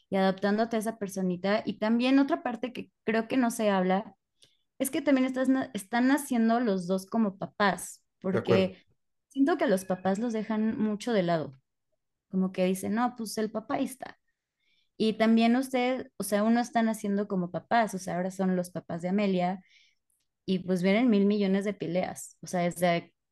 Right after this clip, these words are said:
Speaker 1: cómo cambias el pañal. <laughs>
Speaker 2: Sí.
Speaker 1: O sea, me acuerdo que la primer pelea en el hospital fue como, "Ay, así no se le agarran las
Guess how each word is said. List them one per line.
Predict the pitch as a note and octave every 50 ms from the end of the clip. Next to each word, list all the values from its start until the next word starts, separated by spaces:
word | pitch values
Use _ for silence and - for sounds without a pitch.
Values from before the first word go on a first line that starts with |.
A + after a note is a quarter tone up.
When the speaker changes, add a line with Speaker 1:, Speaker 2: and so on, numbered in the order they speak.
| _ _
Speaker 1:
cómo | - G#3 G#3 G#3+ A#3 A#3+
cambias | A#3+ A3+ G3+ G3 G3+ G3+ G#3+
el | G3+ G3
pañal. | - D#3+ - F3+ F#3 G3+
<laughs> | F#3+ - A3+ C#4 - - - - - G#4 A4+ G4
Speaker 2:
Sí. | F4 - F3+ - -
Speaker 1:
O | -
sea, | - G3 F#3
me | F#3
acuerdo | F3+ - - - - -
que | - G3+ G3+
la | F3+
primer | G3+ G#3 A3+ G#3+ G3+
pelea | A3+ A#3 A#3 A3 - _ _ _ _ -
en | A3+ A3+
el | A3+ G#3+
hospital | G#3 A3 - - E3 F#3+ G3
fue | G3 F#3+
como, | G#3 G3+ F#3+ F#3 - - -
"Ay, | - - A#3+ - - F4+ F#4 F4+
así | E4+ - D4+
no | E4 D#4+
se | D#4+ D4
le | C4
agarran | B3 B3 B3 B3+ C4+ C#4 C#4
las | B3+ B3+ B3+ -